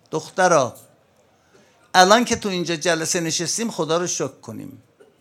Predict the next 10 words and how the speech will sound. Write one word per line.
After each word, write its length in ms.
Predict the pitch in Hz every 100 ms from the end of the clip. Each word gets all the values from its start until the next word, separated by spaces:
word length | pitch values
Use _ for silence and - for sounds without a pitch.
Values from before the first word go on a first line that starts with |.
| _ _ _ _ _
این 120 | 147
جمله 280 | 139 131 131
رو 80 | 143
با 140 | 127
من 220 | 120 127 113
بگید: 360 | 110 110 - - - -
«الحمدلله 840 | 139 127 156 147 131 143 147 135
الذی 580 | 120 131 127 139 139 135
هدانا 720 | 113 131 127 160 165 151 143
لهذا 1000 | 127 131 139 185 185 175 170 151 127 110